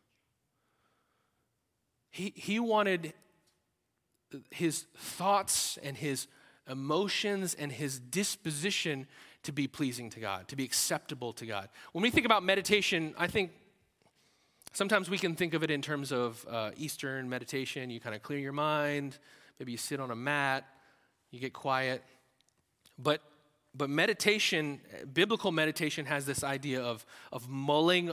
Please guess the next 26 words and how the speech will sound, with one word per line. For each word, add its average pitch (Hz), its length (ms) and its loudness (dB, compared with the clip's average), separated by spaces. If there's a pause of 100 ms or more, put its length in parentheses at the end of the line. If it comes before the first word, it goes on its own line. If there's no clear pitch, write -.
over 143 520 2
a 120 80 -8
truth. - 680 -6 (1600)
And 156 160 0
so 160 160 4
when 160 160 2
we 190 100 6
think 185 180 2
about 170 220 6
meditation, 160 520 2
I 156 80 2
think 165 180 -2
a 165 60 2
more 165 300 4
honest 170 460 2
expression 196 500 0
of 147 100 0
that 143 160 4
is, 135 140 -2
what 156 220 2
are 233 60 6
those 202 220 4
things 202 280 2
you 170 120 0
think 214 200 0
about 151 300 2